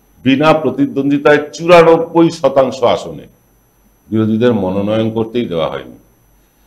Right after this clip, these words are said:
গতবারও, গত পঞ্চ-, পঞ্চায়েত নির্বাচনেও তৃণমূল কংগ্রেস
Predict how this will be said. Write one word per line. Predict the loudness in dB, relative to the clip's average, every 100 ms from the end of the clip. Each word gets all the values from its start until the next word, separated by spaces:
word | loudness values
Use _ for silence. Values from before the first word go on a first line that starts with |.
| _ _ 2
গতবারও, | 4 6 6 8 6 4 -2 -10 -12 -4
গত | 0 0 -2
পঞ্চ-, | -2 -4 -6 -2
পঞ্চায়েত | 0 2 0
নির্বাচনেও | -2 0 2 2 0 -2 -6 -14 -20 _
তৃণমূল | -2 0 2 2
কংগ্রেস | 2 2 2 -2 -6